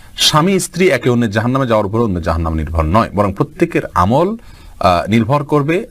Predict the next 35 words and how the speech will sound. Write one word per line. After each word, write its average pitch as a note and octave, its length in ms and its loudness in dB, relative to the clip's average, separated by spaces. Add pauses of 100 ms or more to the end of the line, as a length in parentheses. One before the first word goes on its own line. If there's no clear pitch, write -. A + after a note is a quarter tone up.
আমলের C3+ 280 2
উপর C#3+ 140 0
নির্ভর A2+ 240 0
করবে G2 280 0
তার F2+ 200 -2
জান্নাত E2 260 -2
জাহান্নাম। G2 400 -2
আল্লাহ F#2+ 160 0
সুবহানাহু F2+ 380 -2
ওয়া A#2+ 100 0
তাআলা C#3+ 120 -4
বলেছেন, B2+ 120 -2
"লাইসা C#3 260 2
লিল B2 200 0
ইনসানি B2 560 -2
ইল্লা F#3+ 360 0 (400)
মা E3 140 4
সাআ", A2 300 0 (340)
মানুষ D#3 340 2
নিজে C3 380 2
যা C#3 220 0
করে - 400 -2 (220)
সেটাই F3+ 360 2
সে D3+ 180 -2
পাবে, E2 340 -2 (500)
অন্য G#3 220 4
কি G3 140 -2
করলো D#3+ 220 0
না B2+ 120 0
করলো F3+ 200 -4
তাতে A2+ 200 -2
তার F2+ 140 -2
কিছু - 240 -4
আসবেও E2 380 2
না, F3 180 -2